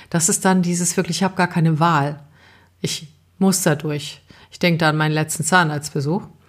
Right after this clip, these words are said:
Ähm, da hat's, also, da, da war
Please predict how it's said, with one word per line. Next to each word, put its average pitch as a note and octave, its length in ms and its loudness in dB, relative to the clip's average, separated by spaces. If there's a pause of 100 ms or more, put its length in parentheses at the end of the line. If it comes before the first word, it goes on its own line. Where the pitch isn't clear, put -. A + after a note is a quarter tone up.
(920)
Ähm, E3+ 440 0
da E3 120 0
hat's, E3 280 -4
also, D#3+ 360 -2 (140)
da, D#3+ 260 -6
da D#3+ 340 0
war E3+ 400 0